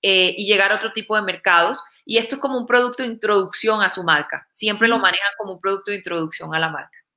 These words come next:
Speaker 2: Ujú. Así es. Así es. Em, no sé si hay o-, o-, otra pregunta de la audiencia sobre el tema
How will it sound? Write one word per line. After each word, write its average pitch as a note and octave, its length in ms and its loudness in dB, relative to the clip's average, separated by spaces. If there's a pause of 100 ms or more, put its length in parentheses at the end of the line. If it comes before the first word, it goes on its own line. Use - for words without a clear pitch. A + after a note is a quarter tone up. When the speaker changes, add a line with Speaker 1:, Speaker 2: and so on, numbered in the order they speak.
(480)
Speaker 2:
Ujú. B3 180 -8 (300)
Así F3+ 300 -12
es. D#3+ 200 -8 (1200)
Así F#3+ 380 -2
es. D#3+ 400 -4 (480)
Em, G3+ 520 4
no G#3+ 120 4
sé A#3 140 2
si B3 260 4
hay A#3 180 4 (120)
o-, A3+ 60 4
o-, A#3 560 4
otra A3+ 240 2
pregunta A3+ 540 4
de A#3 80 4
la A3 80 2
audiencia G#3 640 0
sobre G3 300 -4
el E3+ 120 -8
tema A3+ 360 -4